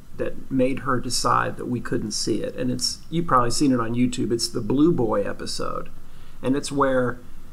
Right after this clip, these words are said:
it's actually one of the first new Dragnets when it came back in nineteen sixty-seven. So Friday goes to find this kid who's on drugs, and he's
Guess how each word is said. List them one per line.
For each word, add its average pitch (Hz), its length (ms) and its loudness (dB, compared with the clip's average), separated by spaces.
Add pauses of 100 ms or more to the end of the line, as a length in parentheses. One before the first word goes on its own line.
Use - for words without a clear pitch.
(140)
it's - 140 0
actually 175 280 4
one 139 140 6
of 120 60 4
the 120 60 2
first 147 440 2 (760)
new 143 380 4
Dragnets 120 720 4
when 120 120 -4
it - 80 -4
came 131 220 -2
back 120 260 -2
in 123 60 -4
nineteen 117 360 -6
sixty-seven. 120 640 -6
So 123 320 0
Friday 151 640 4 (380)
goes 151 280 2
to 151 80 -2
find 147 280 4
this 127 160 -2
kid 156 400 2
who's 135 180 2
on 139 220 4
drugs, 135 760 2 (580)
and 139 260 0
he's 139 600 2